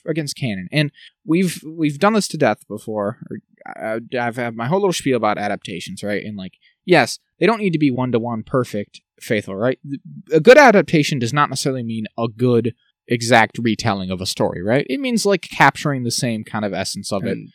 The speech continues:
Speaker 2: the spirit.
Speaker 1: And, and adapting it well to the medium so that it works as the medium. 'Cause you can't just adapt a, a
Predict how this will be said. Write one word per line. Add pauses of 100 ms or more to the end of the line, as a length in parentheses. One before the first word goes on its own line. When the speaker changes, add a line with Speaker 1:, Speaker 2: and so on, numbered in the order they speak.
(140)
Speaker 2:
the
spirit.
Speaker 1:
And,
and
adapting
it
well
to
the
medium
so
that
it
works
as
the
medium.
'Cause
you
can't
just (260)
adapt
a, (340)
a